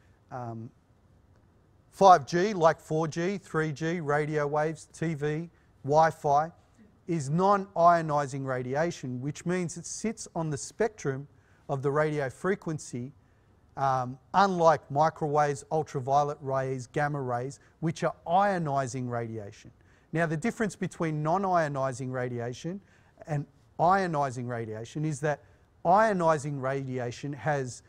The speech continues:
is at a frequency where it can break molecular bonds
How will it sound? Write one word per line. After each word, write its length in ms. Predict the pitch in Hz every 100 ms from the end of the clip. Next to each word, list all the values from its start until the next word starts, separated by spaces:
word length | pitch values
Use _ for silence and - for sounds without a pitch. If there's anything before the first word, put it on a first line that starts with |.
| _ _ _
is 180 | 147 147
at 120 | 165
a 40 | 156
frequency 680 | - 196 196 175 - 170
where 260 | 147 151 147
it 100 | 143
can 240 | 151 135 - _
break 240 | 160 170 165 - _ _
molecular 580 | 143 143 156 - 143 135
bonds 580 | 117 156 165 120 139